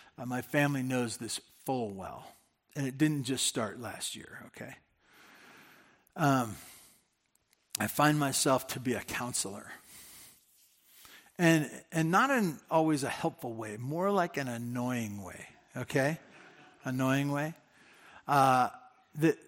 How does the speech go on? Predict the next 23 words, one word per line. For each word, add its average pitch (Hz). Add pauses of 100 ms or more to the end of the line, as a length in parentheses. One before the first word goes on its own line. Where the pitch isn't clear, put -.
(180)
they, 170
they 165
would 170
be 160
doing 170
something, 127
and 135
in 139
the 135
midst 151
of 127
it, 123
I 120
go, 120 (480)
"Y-, 147
you 143
know 147
how 185
you 170
could 127
do 135
that 120
better?" 127